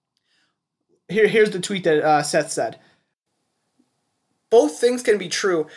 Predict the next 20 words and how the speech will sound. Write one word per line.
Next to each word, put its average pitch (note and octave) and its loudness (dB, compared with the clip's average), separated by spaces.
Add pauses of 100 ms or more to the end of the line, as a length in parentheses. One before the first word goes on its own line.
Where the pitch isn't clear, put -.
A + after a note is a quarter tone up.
(160)
that F#3 -2
it's F#3 -4
helpful B3 0
to A#3 -2
have G3+ 0
an F#3+ -4
elite F#3+ -6
player G3 -2
who G#3 -4
can F#3+ -8
make F#3 -8
tough, G#3+ -2
low G3 -2
efficiency, F#3 -8
efficiency F#3+ -8
shots E3+ -2
better E3 -2 (340)
than F3 0
most, F#3 -2 (220)
and A3 0